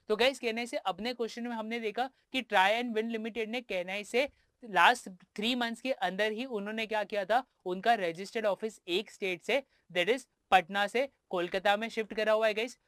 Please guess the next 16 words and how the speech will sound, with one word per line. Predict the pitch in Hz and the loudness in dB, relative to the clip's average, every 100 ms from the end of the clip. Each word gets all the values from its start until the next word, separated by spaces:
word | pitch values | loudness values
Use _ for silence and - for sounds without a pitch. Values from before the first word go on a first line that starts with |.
| _ | _
तो | 226 | -2
कहने | 202 190 208 | 0 2 0
से | 220 277 | -2 -4
according | 175 180 196 247 233 | -2 -2 -2 -2 -6
to | 226 | -4
the | 233 | -4
provision | 196 190 214 214 220 | -4 -2 -2 -4 -6
given | 180 202 233 226 226 | -6 -4 -4 -6 -6
under | 185 185 208 | -4 -2 -2
the | 226 | 0
आईबीसी, | 196 185 214 202 170 _ _ - | -2 -2 -6 -6 -8 _ _ 2
क्या | 208 254 | 2 4
Try | 220 202 | 4 4
and | 233 226 | 4 -2
Win | 208 220 | -4 -4
Limited, | 208 208 208 | -4 -6 -6